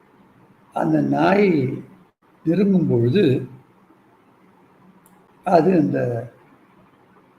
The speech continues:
கோலை கடிக்க வரும். இந்த சுருக்கு கயிறை இழுத்துவிடும்.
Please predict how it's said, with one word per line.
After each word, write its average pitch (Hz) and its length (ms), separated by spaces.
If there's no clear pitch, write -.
கோலை 160 440
கடிக்க 139 400
வரும். 120 300
இந்த 151 220
சுருக்கு 202 300
கயிறை 143 340
இழுத்துவிடும். 143 560